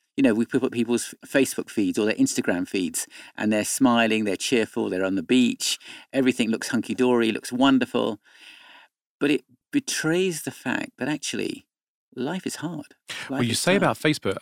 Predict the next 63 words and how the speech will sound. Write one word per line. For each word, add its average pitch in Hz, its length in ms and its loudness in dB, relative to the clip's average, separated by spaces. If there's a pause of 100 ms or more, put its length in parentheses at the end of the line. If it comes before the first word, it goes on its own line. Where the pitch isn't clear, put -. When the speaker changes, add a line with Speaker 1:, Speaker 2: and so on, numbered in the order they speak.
(460)
Speaker 2:
it's 123 180 -2
a 117 40 -2
front, 110 440 0
isn't - 180 -8
it? - 120 -10 (280)
Speaker 1:
Mm. 117 460 -8 (100)
Speaker 2:
Um, 107 260 2
it's 104 160 -6
like 117 120 0
people 131 220 -2
don't 113 200 2
want 104 240 -4
to, 104 400 -2
some 214 220 2
people 220 260 0
do, 110 420 2
some 156 180 0
people 131 200 4
Speaker 1:
Yeah. 117 40 4
Speaker 2:
actually 113 180 2
only 107 120 2
use 151 220 2
Facebook - 360 -2
for 85 200 -4
that, 85 220 0 (420)
but 127 180 4
a - 60 0
lot 143 200 4
of 175 60 -4
people 139 280 0
like 117 160 2
to - 100 -8
disguise 147 680 2
the 120 120 0
hard 98 460 4
and 104 240 -2 (120)
s-, - 200 -12
almost, 120 280 0
like, 117 140 -2
put 131 120 -2
on 120 60 0
the 107 60 -2
front 110 300 2
that 92 80 -12
they're 104 100 0
having 104 220 -2
this 95 180 -4
wonderful 104 400 -2
life 95 340 0
with 90 120 -10
their 104 160 0 (100)
Speaker 1:
Yeah. 131 240 0
Speaker 2:
children 110 300 2
and 101 80 -2
the 98 40 -2
wonderful 101 300 -2
holidays 104 400 2
and - 40 -8
the 110 40 -6
wonderful 104 260 -4
days 98 280 2
out. 98 400 2
Speaker 1:
Yes. 117 440 -8